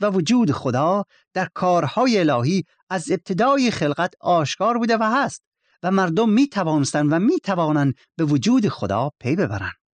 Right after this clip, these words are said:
اما کتاب مقدس می‌گوید: "اما هرچند خدا را شناختند، ولی او را چون خدا تمجید نکردند."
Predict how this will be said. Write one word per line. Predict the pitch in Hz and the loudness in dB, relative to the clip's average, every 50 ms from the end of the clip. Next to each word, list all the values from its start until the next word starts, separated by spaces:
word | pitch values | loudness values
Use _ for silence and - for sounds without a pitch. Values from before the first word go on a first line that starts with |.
| _ _ _ _ _ _ _ _ _ _ _ _ _ _ _ _ _ - | _ _ _ _ _ _ _ _ _ _ _ _ _ _ _ _ _ -4
اما | 120 120 113 104 98 95 92 98 _ _ _ _ | -2 0 0 0 -2 -4 -8 -12 _ _ _ _
کتاب | _ - 131 127 120 120 113 | _ -10 -6 -4 -4 -2 -2
مقدس | 104 98 101 - 107 101 - 131 - - | -2 -2 -2 -4 -6 -6 -6 -6 -6 -4
می‌گوید: | 110 104 107 107 113 117 _ _ - | -4 -4 -2 -2 -2 -4 _ _ -8
"اما | - 143 135 127 110 104 104 98 - - - - - _ | -4 -2 0 0 0 0 -2 -2 -4 -8 -20 -20 -16 _
هرچند | - 180 202 185 - - - 190 180 165 156 - _ _ _ - | -4 -4 -4 -4 -4 -4 -2 0 2 2 0 0 _ _ _ -10
خدا | - - 175 165 226 254 262 254 | -6 -2 0 0 2 2 2 2
را | 240 233 | 2 2
شناختند، | 156 - - 160 160 151 127 - - - 95 95 90 85 85 - - _ _ _ _ _ _ _ _ _ _ _ _ _ _ _ _ | 0 0 0 0 0 0 0 -2 -6 -10 -8 -8 -8 -8 -10 -16 -18 _ _ _ _ _ _ _ _ _ _ _ _ _ _ _ _
ولی | - - 135 139 127 107 101 90 _ _ _ _ _ _ | -6 -4 -2 0 0 0 -2 -4 _ _ _ _ _ _
او | - 147 143 131 | -2 0 0 0
را | 117 110 101 | 0 0 -2
چون | 101 - - - 113 101 101 | -4 -6 -4 -4 -2 -2 -2
خدا | - - - 104 104 104 98 92 92 - _ _ _ _ _ | -4 -8 -8 -6 -4 -2 -2 -4 -6 -8 _ _ _ _ _
تمجید | - - 107 101 95 - 110 104 98 95 _ - - | -6 -4 -4 -4 -2 -2 -2 -2 -2 -2 _ -8 -6
نکردند." | 131 123 117 - - - - - - - | -6 -6 -6 -8 -10 -14 -14 -14 -18 -18